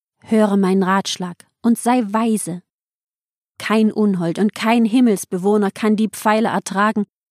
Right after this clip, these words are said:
die Lakshmana abschießt oder Rama, wenn sein Zorn erglüht ist.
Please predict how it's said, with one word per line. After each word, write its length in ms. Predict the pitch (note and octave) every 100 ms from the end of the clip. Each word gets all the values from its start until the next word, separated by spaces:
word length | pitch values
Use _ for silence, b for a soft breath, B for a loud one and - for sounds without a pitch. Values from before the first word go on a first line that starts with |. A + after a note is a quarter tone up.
| _ _
die 100 | -
Lakshmana 640 | G#3+ A3 - G#3 G#3+ A#3+ A#3+
abschießt 600 | A#3+ - - A#3+ - -
oder 260 | A3+ A3+
Rama, 420 | A3 A3 G3+ E3 E3 _ _
wenn 200 | - E3+
sein 220 | F3 E3 E3
Zorn 340 | - - G3 G3+
erglüht 480 | F3 G3 G3 F3+ -
ist. 400 | F3 - -